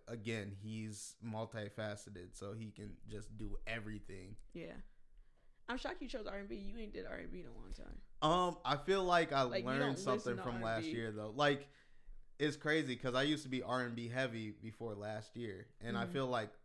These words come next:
Speaker 1: last year has just been just, like, the woman killing it, and that's the
Speaker 2: In
Speaker 1: only
Speaker 2: R and B?
Speaker 1: al-,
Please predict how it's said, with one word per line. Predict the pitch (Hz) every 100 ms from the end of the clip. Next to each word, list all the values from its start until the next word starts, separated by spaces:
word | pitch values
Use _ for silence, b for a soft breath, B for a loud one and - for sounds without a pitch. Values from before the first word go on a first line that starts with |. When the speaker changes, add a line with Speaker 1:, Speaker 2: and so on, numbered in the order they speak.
| _ _
Speaker 1:
last | 113 113 113 -
year | 110 107 104
has | 104
just | 104 107 107
been | 104 107 101 98 - _ _ - -
just, | 110 110 -
like, | 101 95 - _ _ - -
the | 104
woman | 107 113 120 123 123
killing | 143 135 143 147
it, | 156 156 - _ _ _ _ _
and | 120 120
that's | 117 117 - -
the | 120
Speaker 2:
In | 196
Speaker 1:
only | 170
Speaker 2:
R | 190
and | 196
B? | 277
Speaker 1:
al-, | 214